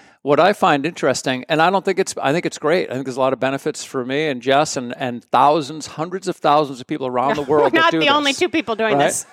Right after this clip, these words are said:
Speaker 2: <laughs>
Speaker 1: But the interesting thing is when Jess posts a video of her getting into some ice water that she didn't want to, I, it's at my insistence. I'm like, "Yeah,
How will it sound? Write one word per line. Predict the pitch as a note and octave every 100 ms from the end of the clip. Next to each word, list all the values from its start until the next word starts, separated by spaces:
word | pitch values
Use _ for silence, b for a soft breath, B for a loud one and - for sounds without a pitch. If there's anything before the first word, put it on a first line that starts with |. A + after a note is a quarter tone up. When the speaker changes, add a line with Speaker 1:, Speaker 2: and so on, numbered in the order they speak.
| -
Speaker 2:
<laughs> | -
Speaker 1:
But | D#3+ -
the | F3
interesting | F#3 C4 A#3 - F#3 C#3
thing | - D3 C#3
is | C3+ C3 -
when | D3 B2+
Jess | E3+ F3 -
posts | F3+ E3+ -
a |
video | B2+ D#3+ E3 C#3+ C3 C3
of | C3 A#2+
her | D#3 C3+
getting | C3+ C3+
into | C3 B2 B2+
some | C#3
ice | B2 C#3+ -
water | B2 A#2 A#2+
that | B2
she | - C#3
didn't | C#3+ B2+
want | B2 C3+ C#3
to, | A#2 A2 A2+
I, | A#2 C#3
it's | - -
at | D3+ C3
my | B2 B2+
insistence. | A#2 - C#3 - A2 -
I'm | B2
like, | G#2 E3
"Yeah, | C#3